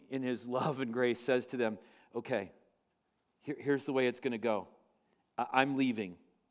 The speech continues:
I'm leaving, and you can't come with me."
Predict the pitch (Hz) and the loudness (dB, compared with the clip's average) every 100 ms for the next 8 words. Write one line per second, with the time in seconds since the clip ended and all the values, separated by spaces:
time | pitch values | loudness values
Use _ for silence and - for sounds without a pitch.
0 | _ _ _ _ _ _ _ _ _ _ | _ _ _ _ _ _ _ _ _ _
1 | _ 123 123 120 110 95 80 _ _ 117 | _ -6 -4 -4 -6 -8 -14 _ _ -8
2 | 117 117 143 123 107 131 110 101 107 87 | -8 -8 -8 -8 -6 -6 -6 -8 -10 -18